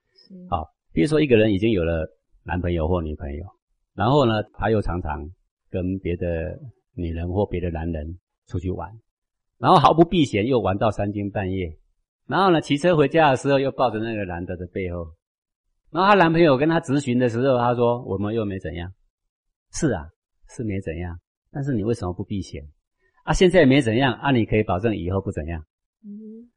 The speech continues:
Speaker 2: 这样的亲密的态度之下，给人什么情绪的元素，其实你我不是心知肚明吗？
Speaker 1: 是。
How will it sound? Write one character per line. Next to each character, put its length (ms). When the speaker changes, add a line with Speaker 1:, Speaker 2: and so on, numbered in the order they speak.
Speaker 2:
这 100
样 160
的 100
亲 220
密 120
的 100
态 180
度 140
之 180
下， 200
给 200
人 180
什 140
么 100
情 220
绪 160
的 120
元 240
素， 440
其 160
实 160
你 160
我 140
不 100
是 120
心 180
知 140
肚 180
明 180
吗？ 140
Speaker 1:
是。 200